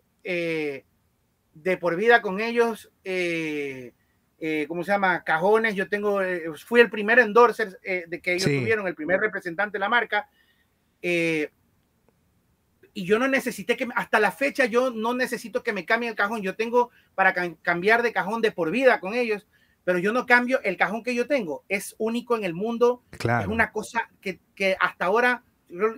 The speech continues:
Speaker 1: creo que si le he cambiado las cuerdas una vez ha, ha sido mucho.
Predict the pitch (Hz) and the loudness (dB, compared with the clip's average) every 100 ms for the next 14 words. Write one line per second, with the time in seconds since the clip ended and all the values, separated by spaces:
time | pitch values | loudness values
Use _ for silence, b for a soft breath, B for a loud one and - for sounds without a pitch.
0 | - 233 240 220 233 220 233 240 - 240 | -2 2 2 2 2 4 6 6 6 4
1 | 247 233 240 240 233 226 208 208 226 214 | 4 2 4 4 4 2 -2 -4 -4 -4
2 | 247 143 | -6 -8